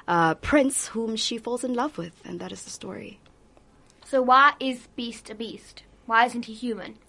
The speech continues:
Speaker 2: What happened?
Speaker 1: He is, uh, what happened is he was turned into a beast because of his heart. He is not a very nice person, and one day when a,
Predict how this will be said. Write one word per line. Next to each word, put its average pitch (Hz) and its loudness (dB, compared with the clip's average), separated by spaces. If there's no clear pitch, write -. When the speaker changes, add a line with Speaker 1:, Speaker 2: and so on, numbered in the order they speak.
Speaker 2:
What 226 -6
happened? 220 2
Speaker 1:
He 330 10
is, - 2
uh, 175 0
what 247 0
happened 226 2
is 185 0
he 208 -4
was 185 2
turned 214 -2
into 190 -2
a 165 2
beast 180 -6
because 170 0
of 156 -4
his - -6
heart. - -10
He 180 0
is 160 0
not 160 4
a 165 -4
very 165 2
nice 156 -2
person, 247 2
and 170 2
one 196 4
day 196 4
when 175 2
a, 160 0